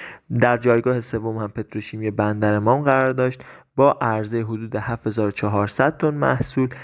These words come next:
که نسبت به هفتهٔ قبلتر پونصد تن کاهش پیدا کرده بود. در میان گروه‌های کالایی هفتهٔ گذشته،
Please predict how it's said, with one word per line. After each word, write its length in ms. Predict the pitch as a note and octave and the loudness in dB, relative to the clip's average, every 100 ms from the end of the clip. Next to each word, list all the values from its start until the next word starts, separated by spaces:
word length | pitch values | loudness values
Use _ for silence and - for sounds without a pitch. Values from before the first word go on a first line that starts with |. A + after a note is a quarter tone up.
| - | -10
که 100 | - | -2
نسبت 420 | D#3+ D#3 C#3 C#3 C3+ | 0 2 2 2 2
به 100 | B2+ | 0
هفتهٔ 400 | A#2+ A2+ B2+ A#2+ | 0 -2 -4 0
قبلتر 500 | A#2+ A#2 - A#2+ A#2+ | 0 0 -2 0 0
پونصد 680 | - - A2+ - C#3 D#3 - | -4 -8 -6 0 0 0 -2
تن 200 | C3 B2+ - - | -2 -4 -10 -8
کاهش 400 | - G#2+ A2 - | 0 2 2 -2
پیدا 300 | - G2 G#2+ | -2 -2 -2
کرده 420 | - G#2+ G#2 - | -2 -4 -4 -6
بود. 140 | - _ _ _ _ _ _ - _ _ _ _ _ _ _ _ _ _ _ _ _ _ _ _ _ - | -12 _ _ _ _ _ _ -20 _ _ _ _ _ _ _ _ _ _ _ _ _ _ _ _ _ 0
در 220 | C#3+ D3 | 4 4
میان 320 | D3 D3+ F3 G3+ | 4 0 0 -2
گروه‌های 520 | D#3 C#3+ C3+ D#3 F3 | 2 2 2 0 -2
کالایی 560 | - C3+ B2 B2+ D3+ | 0 2 4 4 2
هفتهٔ 500 | F3+ F#3 D#3 - D3+ | 2 0 -4 -2 -2
گذشته، 800 | C#3+ C#3+ C#3+ C3+ C#3 - C3+ C3+ | 0 0 0 -2 -2 -4 -2 -2